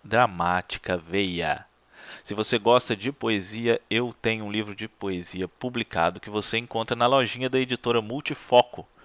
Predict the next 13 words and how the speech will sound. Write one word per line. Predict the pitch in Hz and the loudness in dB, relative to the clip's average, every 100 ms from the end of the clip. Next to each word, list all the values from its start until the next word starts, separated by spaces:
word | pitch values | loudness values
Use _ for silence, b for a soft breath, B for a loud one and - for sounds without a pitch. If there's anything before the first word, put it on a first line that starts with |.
| B B B - | B B B -16
Então | 87 92 101 | -8 -4 -2
acesse | 95 - 101 104 - | -2 0 0 0 0
lá | 90 90 90 B B B | 4 4 4 B B B
a | 92 | -2
lojinha | 90 87 95 95 | -2 -4 -6 -6
da | 90 | -6
editora | 87 87 87 85 | -6 -8 -6 -6
Multifoco | 85 117 - - - 110 - 98 - | -8 -12 -12 -12 -2 0 0 -8 -12
e | |
procure | 110 139 - 135 | -6 -4 -2 -4
pelo | 127 147 | 0 -2
meu | 147 151 | -2 -2
livro | 127 143 123 | 0 0 -2